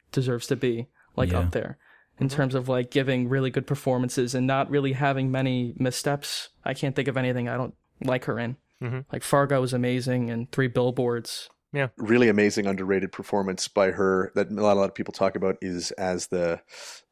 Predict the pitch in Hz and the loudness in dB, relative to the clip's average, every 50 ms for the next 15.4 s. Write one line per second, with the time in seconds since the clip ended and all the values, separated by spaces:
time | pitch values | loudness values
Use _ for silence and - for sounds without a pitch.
0 | - - - - - 107 95 90 82 82 92 92 95 92 - - - 101 95 90 | -10 -10 -6 -4 -2 -2 -2 -2 0 0 0 2 0 -2 -4 -8 -10 -8 -6 -6
1 | 87 85 82 - _ - 104 87 92 95 - 92 85 85 85 87 92 90 92 87 | -6 -8 -10 -12 _ -14 -12 -10 -8 -8 -8 -10 -8 -6 -6 -6 -4 -4 -6 -6
2 | - 87 82 76 73 76 78 - - - - - 85 - - 104 - - - 92 | -4 -4 -4 -2 -4 -6 -6 -8 -8 -10 -8 -8 -6 -6 -6 -8 -8 -6 -4 -4
3 | 90 87 82 - - 90 82 87 87 90 90 - 92 - - 92 - - 90 87 | -4 -4 -4 -6 -6 -6 -4 -2 -2 -2 -4 -6 -10 -10 -10 -10 -10 -10 -10 -8
4 | 92 92 98 113 113 - - 87 - - - 95 92 92 107 131 151 - - - | -8 -8 -8 -8 -10 -10 -10 -10 -8 -4 -2 -2 -2 0 -2 -2 -4 -6 -10 -12
5 | - - _ - - - - 92 90 - - 107 95 92 90 98 95 95 107 - | -16 -20 _ -8 -6 -6 -6 -6 -4 -2 0 0 0 0 0 -2 -2 -2 -2 -4
6 | _ _ _ - - - 120 151 151 156 151 135 117 117 123 117 107 101 98 98 | _ _ _ -18 -10 -2 2 4 6 6 8 6 6 6 4 2 2 2 0 0
7 | - - 117 113 113 101 95 - - 110 104 101 - - - 120 110 104 104 92 | 0 0 0 0 0 -2 -2 -2 -2 -2 -2 -2 -4 -4 -4 -2 -2 -2 -2 -4
8 | 107 101 - 104 98 95 92 - - 107 98 92 87 - - - - _ _ - | -4 -4 -4 -4 -4 -2 -2 -2 -2 -2 -2 -4 -6 -10 -14 -20 -20 _ _ 2
9 | 117 117 113 113 110 - - - 101 - - 90 80 76 - - _ - - - | 4 4 4 4 0 -4 -6 -6 -6 -4 -4 -4 -4 -4 -4 -8 _ -20 -20 -20
10 | - - _ _ - 110 101 95 92 92 87 90 90 90 87 - _ _ _ _ | -20 -20 _ _ -4 -2 -2 0 0 -2 -2 -4 -4 -6 -8 -12 _ _ _ _
11 | _ _ _ - 117 95 90 - - - - - - 107 101 107 104 98 95 95 | _ _ _ 0 0 0 0 0 -4 -10 -14 -14 -10 -2 2 4 4 4 4 2
12 | 92 90 95 95 87 - - 90 87 87 90 - - _ - - _ _ - - | 0 0 -2 -2 -2 -2 -2 -2 0 -2 -4 -6 -10 _ -20 -20 _ _ -4 -2
13 | 90 90 85 82 - 92 95 92 92 90 87 87 85 - - - 117 107 107 104 | 0 0 0 0 -2 -2 0 0 0 -2 -4 -4 -6 -6 0 2 2 2 2 0
14 | - - - - 113 107 104 104 95 - - 98 95 92 90 92 90 - - - | -2 -2 2 2 2 4 2 0 -2 0 0 0 0 0 -2 -4 -4 -4 -4 -6
15 | - - - - - 104 95 98 | -8 -10 -8 -4 -2 -2 -2 -4